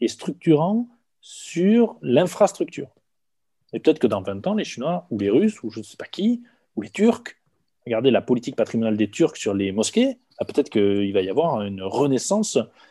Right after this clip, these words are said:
des, des, du patrimoine musulman en Afrique de l'Ouest, en Afrique de l'Est, euh, avec, euh,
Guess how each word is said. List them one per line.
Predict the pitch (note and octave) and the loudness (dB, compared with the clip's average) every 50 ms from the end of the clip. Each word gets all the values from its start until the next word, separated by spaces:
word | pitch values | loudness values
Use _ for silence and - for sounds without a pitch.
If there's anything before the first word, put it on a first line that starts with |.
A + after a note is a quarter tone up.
| _ _ _ _ _ - | _ _ _ _ _ -4
des, | A2+ A2 G#2+ G2+ G2 | -2 0 2 2 2
des, | G2 G2 F#2+ F#2+ F#2+ F#2 F#2 F#2 F2+ F#2 F#2 F#2 F#2 F2+ | 0 0 -2 -2 -2 -2 -2 -2 -4 -4 -4 -4 -4 -6
du | F2+ F#2 F#2+ | -8 -10 -4
patrimoine | - - G2+ - - - G#2+ A2 B2 C3+ C3 A#2 G#2 G2+ G2+ G2 | -4 -4 -4 -2 -2 -2 0 0 0 0 -2 -2 -2 -2 -2 -2
musulman | G2 G2+ G2+ G2 G2 G2+ G2 G2+ G2+ G#2+ A#2+ C#3+ D#3+ D#3+ C3+ A#2 G#2+ G2+ | -2 -4 -4 -4 -4 -4 -2 -2 -2 -2 -2 -2 -2 -2 -2 -4 -6 -8
en | G2+ G2 | -10 -12
Afrique | G2 - - A2+ G#2 | -14 -14 -12 -12 -12
de | G2 G#2+ | -10 -6
l'Ouest, | G2 G2+ A#2 D#3+ D#3+ - | -2 2 2 2 2 0
en | B2 | -2
Afrique | G#2 F#2+ - - G#2+ | -4 -4 -4 -6 -4
de | G2 G2+ | 0 2
l'Est, | A2+ E3 F#3 - - - _ - - _ _ _ _ _ _ _ | 2 2 2 0 -6 -14 _ -20 -20 _ _ _ _ _ _ _
euh, | - G#2+ G2 G2 | -4 -2 0 0
avec, | G2 G2 G2+ G#2 G#2 - - | 0 0 0 0 0 0 -2
euh, | G#2+ G2 F#2+ | -2 0 -2